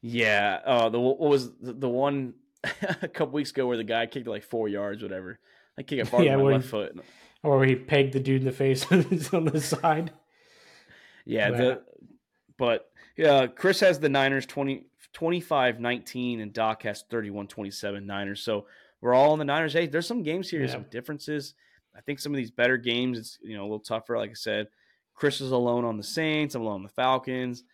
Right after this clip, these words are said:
Speaker 1: You know, Doc's alone on the, the, well, he had the Ravens with you,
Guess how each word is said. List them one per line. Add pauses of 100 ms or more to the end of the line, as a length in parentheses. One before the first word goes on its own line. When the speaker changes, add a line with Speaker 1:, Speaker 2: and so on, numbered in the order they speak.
(480)
Speaker 1:
You
know,
Doc's
alone
on
the, (1000)
the,
well,
he
had
the
Ravens
with
you,